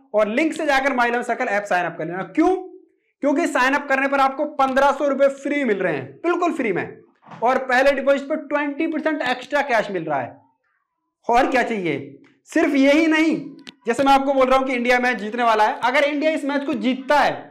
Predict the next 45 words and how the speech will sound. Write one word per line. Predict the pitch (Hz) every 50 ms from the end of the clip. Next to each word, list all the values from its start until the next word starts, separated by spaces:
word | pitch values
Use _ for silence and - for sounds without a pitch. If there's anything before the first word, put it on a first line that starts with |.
| - _ -
तो | 240 233
जो | 180 165 226 294 302
आप | 285 285 285 285 277 247
अमाउंट | 247 247 262 277 277 226 202
जीत | 180 226 240 233 254
रहे | 233 226
हो | 220 220
My | 208 202 202
इलेवन | 202 208 202
सर्कल | 202 202 190 - 202 190
पे, | - 226 254 269 269 - - - - -
वो | 185 247 302
अमाउंट | 320 302 277 254 262 277 294 269 277 - - - - - 220
ऑटोमेटिक | 262 277 277 294 294 294 285 294 311 - 208
डबल | 220 247 254 262 233
हो | 208
जाएगा। | 180 180 156 147 139 131 123 - -
मान | 160 202 220 226 240
लो | 254 254
आप | 226 220 226 -
अगर | 190 202 220
पांच | 214 - 220 208 240 247
हजार | 214 240 233 233
रुपए | 226 214 233 220
जीत | 196 214 208 226
रहे | 220 220
होंगे | 214 214 220 254 269
तो | 269 - - - - - _ - 269 294
वो | 294 247 247 269
अमाउंट | 277 247 262 285 302 262
दस, | 214 233 220 208 190 180
दस | 240 220 208
हजार | 220 226 214 196
हो | 175
जाएगा। | 160 156 143 135 127 123 117 - - - _ _ _ _ _ _ _ _ _ _ _ -
तो | 240 233 254
इतना | 247 254 269 294 320 302
फायदा | 277 269 254 262 262
हो | 269 254
रहा | 254 262
है | 262
My | 240 240 240
इलेवन | 240 240
सर्कल | 240 254 233 233 240 233
पे। | 233 254